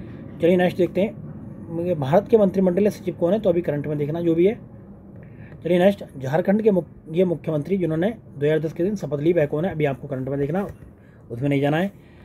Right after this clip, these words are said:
देखिए, सीआईआई भारत, ये भारत उद्योग के नए अध्यक्ष कौन से? current में देखना है। पास्को एक कोरियाई बहुराष्ट्रीय कंपनी है, निवेश करने का इरादा कहाँ पे? तो इसने किया था उड़ीसा में, अभी किसने किया तो करंट में देखेंगे हम उसको, ठीक है।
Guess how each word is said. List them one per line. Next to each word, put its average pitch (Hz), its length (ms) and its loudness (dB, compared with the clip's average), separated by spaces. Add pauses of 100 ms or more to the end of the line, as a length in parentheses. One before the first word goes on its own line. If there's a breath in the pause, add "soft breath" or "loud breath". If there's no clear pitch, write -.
(180 loud breath)
देखिए, 185 300 4 (160)
सीआईआई 185 600 4
भारत, 156 240 0 (280)
ये 165 160 -4
भारत 151 220 -2
उद्योग 165 340 -2
के 190 100 -2
नए 160 80 -2
अध्यक्ष 151 280 0
कौन 156 180 -6
से? 196 100 -4
current 135 260 -4
में 139 120 -2
देखना 147 240 2
है। 196 260 -6 (500 loud breath)
पास्को 185 360 2
एक 226 100 4
कोरियाई 180 300 4
बहुराष्ट्रीय 175 420 2
कंपनी 160 320 -4
है, 214 60 0 (640)
निवेश 151 240 0
करने 151 240 -6
का 156 140 -4
इरादा 147 240 0
कहाँ 151 180 -4
पे? 202 180 -2
तो 175 120 -8
इसने 147 240 -6
किया 143 160 -6
था 175 40 2
उड़ीसा 139 300 2
में, 180 120 -2 (460 soft breath)
अभी 156 140 -2
किसने 160 460 -6
किया 151 200 0
तो 202 80 0
करंट 147 240 -2
में 139 120 0
देखेंगे 123 240 -2
हम 123 120 0
उसको, 113 240 -8 (180)
ठीक 165 140 0
है। 240 120 2